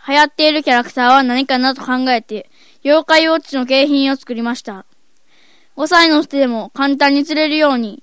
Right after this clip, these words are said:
強力な磁石を使った釣り竿を作りました。ゴーゴー交流の当日、僕は魚釣りゲームを楽しんでもらえるかや、学校探検でしっかりと案内できるかが不安で緊張しました。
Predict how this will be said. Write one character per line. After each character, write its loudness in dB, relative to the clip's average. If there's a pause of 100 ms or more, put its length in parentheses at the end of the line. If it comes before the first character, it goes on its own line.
(100)
強 4
力 0
な 0
磁 2
石 -6
を -4
使 -8
っ -4
た -10
釣 -6
り -4
竿 2
を 2
作 -12
り -8
ま -8
し -18
た。 -12 (1120)
ゴ 0
ー -2
ゴ 6
ー -4
交 2
流 0
の -4
当 -2
日、 -4
僕 -6
は 0
魚 -4
釣 -8
り -6
ゲ 2
ー 2
ム -4
を -6
楽 -4
し -8
ん -2
で 0
も 0
ら 2
え 2
る -2
か -2
や、 -4 (260)
学 -6
校 -4
探 0
検 -4
で -8 (220)
し -20
っ -20
か 2
り -6
と 0
案 -4
内 0
で -8
き -6
る -6
か -6
が -6
不 -4
安 -4
で -4
緊 -6
張 -2
し -8
ま -2
し -12
た。 -10